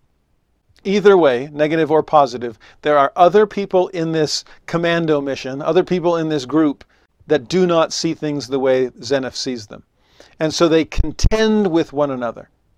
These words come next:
And it's not just any kind of contention.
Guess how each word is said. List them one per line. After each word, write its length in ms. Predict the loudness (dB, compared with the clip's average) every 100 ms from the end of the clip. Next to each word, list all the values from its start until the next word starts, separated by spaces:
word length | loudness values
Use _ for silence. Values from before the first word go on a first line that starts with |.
| _ _ -6
And 120 | -2
it's 160 | 0 2
not 180 | 2
just 180 | 2 -2
any 240 | -2 0 0
kind 260 | 0 -2
of 200 | -4 -6 -18 _
contention. 600 | -6 0 2 0 -6 -14